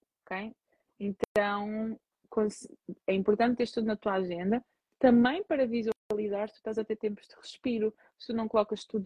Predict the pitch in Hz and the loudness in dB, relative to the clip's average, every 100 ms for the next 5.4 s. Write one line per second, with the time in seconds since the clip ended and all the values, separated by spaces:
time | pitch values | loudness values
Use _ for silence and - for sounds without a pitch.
0 | - - - 202 214 202 196 - _ - | -8 -20 -12 -4 0 2 0 -4 _ -4
1 | 226 214 - 214 196 202 196 196 196 175 | -2 -2 0 -2 0 -4 -4 -6 -8 -6
2 | 180 208 196 196 190 - 226 226 220 190 | 6 6 6 2 -2 0 4 6 6 6
3 | 175 185 175 - 220 240 233 226 214 214 | 2 -2 -8 -2 -2 0 0 0 0 -2
4 | - 175 185 208 - 226 208 202 - 226 | 0 -2 -2 -4 -4 -2 -2 -2 0 2
5 | 226 180 165 165 | 2 2 -2 -4